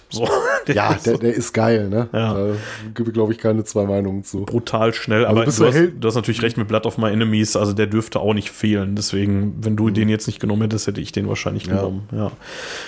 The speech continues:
Speaker 1: Ja, und alles andere, was du gesagt hast, gehe ich natürlich total mit. Also Bridge
Speaker 2: Mhm.
Speaker 1: of Death, ja, vielleicht der schwächste Song neben Black Arrows da drauf, aber auch jetzt nicht schlecht.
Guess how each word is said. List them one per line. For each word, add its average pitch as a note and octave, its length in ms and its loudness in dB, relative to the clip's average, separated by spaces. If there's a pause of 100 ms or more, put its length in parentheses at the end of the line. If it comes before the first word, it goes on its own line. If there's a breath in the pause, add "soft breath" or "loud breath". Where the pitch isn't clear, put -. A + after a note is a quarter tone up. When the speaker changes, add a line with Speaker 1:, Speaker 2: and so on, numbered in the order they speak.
(160 loud breath)
Speaker 1:
Ja, A2 180 4
und A2+ 200 0
alles A#2+ 260 0
andere, A#2 220 2
was A#2+ 100 0
du B2+ 100 0
gesagt G#2+ 280 0
hast, A2 200 -2
gehe A2+ 140 2
ich - 220 -6
natürlich A2 420 0
total G#2 320 -2
mit. G2+ 160 0
Also A2 180 2
Bridge A2 260 0
Speaker 2:
Mhm. B2+ 40 4
Speaker 1:
of - 160 -4
Death, B2 320 0 (480)
ja, A2+ 920 0 (200)
vielleicht A#2+ 640 0
der A2 100 2
schwächste - 440 -4
Song G#2 340 0
neben G2+ 200 0
Black G2+ 200 0
Arrows G2+ 440 0
da F#2+ 100 -2
drauf, A2 400 -4
aber G#2 640 2 (580)
auch G#2 220 -2
jetzt - 200 -4
nicht F#2+ 180 -4
schlecht. - 440 -8